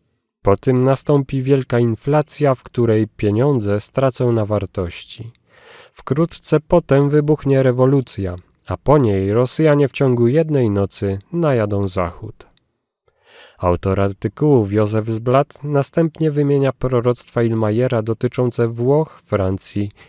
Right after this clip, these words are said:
i Anglii. Te proroctwa stały się już dobrze znane i można je znaleźć w wielu miejscach w internecie. W związku z tym należy wiedzieć, że Alois Illmayer był głęboko wierzącym katolikiem,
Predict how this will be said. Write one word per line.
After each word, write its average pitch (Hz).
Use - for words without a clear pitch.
i 151
Anglii. 87
Te 156
proroctwa 156
stały 131
się 131
już 123
dobrze 131
znane 120
i 92
można 110
je 123
znaleźć 120
w 113
wielu 139
miejscach 107
w 87
internecie. 87
W 92
związku 92
z -
tym 127
należy 120
wiedzieć, 139
że 123
Alois 170
Illmayer 113
był 135
głęboko 143
wierzącym 123
katolikiem, 135